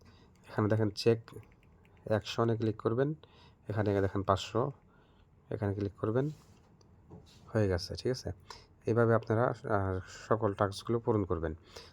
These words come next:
তো এর ভিতরে, আহ, একটু ঝামেলা হবে কোনটা, সেটা হচ্ছে এ-, এখানে দুইটা অ্যান্সার দিতে হবে, দেখেন। আর এটা তো হবেই না। এটা কী জন্য হবে না? এটা যদি আপনার, আহ, Telegram যদি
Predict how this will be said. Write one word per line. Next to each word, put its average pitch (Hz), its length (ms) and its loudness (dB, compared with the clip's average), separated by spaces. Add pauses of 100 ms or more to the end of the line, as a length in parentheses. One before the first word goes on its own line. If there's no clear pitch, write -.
(120)
তো - 80 0
এর 123 300 4
ভিতরে, 123 360 4
আহ, - 1040 -4
একটু - 400 -4
ঝামেলা 110 320 4
হবে 113 180 4
কোনটা, 123 460 2 (440)
সেটা 107 180 2
হচ্ছে 107 360 0 (720)
এ-, 110 180 2
এখানে 113 200 4
দুইটা 113 220 4
অ্যান্সার 107 360 4
দিতে 98 220 -2
হবে, 90 280 0 (180)
দেখেন। 90 340 -4 (680)
আর 107 140 2
এটা 123 220 4
তো 123 140 2
হবেই 107 280 4
না। 90 160 4
এটা 101 180 0
কী 113 100 -2
জন্য 113 200 2
হবে 120 180 2
না? 120 100 2
এটা 113 180 0
যদি 113 240 0
আপনার, 107 260 2
আহ, - 840 -6
Telegram 110 380 2
যদি 113 360 2